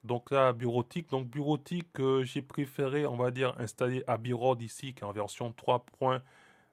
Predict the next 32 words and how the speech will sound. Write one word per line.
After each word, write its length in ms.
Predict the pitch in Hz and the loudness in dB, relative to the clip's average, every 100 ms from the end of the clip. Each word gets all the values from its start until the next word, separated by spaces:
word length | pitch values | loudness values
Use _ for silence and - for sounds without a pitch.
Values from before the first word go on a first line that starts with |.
| _ _ _ - | _ _ _ -14
zéro 640 | 110 120 113 123 120 120 - | -2 0 2 4 4 2 -4
point 200 | - 107 | -8 -6
deux 300 | 107 143 165 180 _ _ _ _ | 0 2 2 -2 _ _ _ _
par 120 | 110 | -2
rapport, 500 | 113 107 131 123 110 | 0 0 2 2 2
euh, 240 | 101 101 107 | 0 0 -4
à 100 | 117 | -6
LibreOffice. 680 | 117 110 110 - 160 165 - _ _ _ _ _ _ _ _ - | -6 -4 -6 -4 -8 -8 -12 _ _ _ _ _ _ _ _ -8
Donc 160 | 127 - | -8 -6
si 160 | - | -4
vous 120 | 170 | -4
voulez 240 | 151 160 160 | 0 0 2
voir 240 | 147 147 | 2 2
LibreOffice, 640 | 139 123 120 - 180 185 185 196 _ _ _ _ _ _ _ _ _ _ | 0 -2 -6 -6 -8 -6 -6 -8 _ _ _ _ _ _ _ _ _ _
donc 100 | 120 | -8
ça 140 | - 127 | 0 2
va 80 | |
prendre 240 | 131 165 156 | 2 -2 -4
un 80 | 147 | -6
petit 160 | - | -10
peu 160 | - 131 | -10 -10
plus 260 | - 151 | -10 -8
de 140 | 131 127 | -4 -4
temps, 360 | - 160 165 | 0 2 2
on 40 | 123 | 2
va 160 | 135 | 0
dire, 280 | 139 156 127 | 0 -2 0
euh, 160 | 123 117 | 0 -2
sans 640 | - - 160 160 160 156 156 | -6 -2 0 0 0 -2 -2
lancer 400 | 151 143 - 147 | -2 -4 -4 -4
vos 160 | 135 | -4
co-screen, 960 | 131 135 131 - - 160 165 160 165 | -4 -6 -6 -10 -4 -2 0 0 0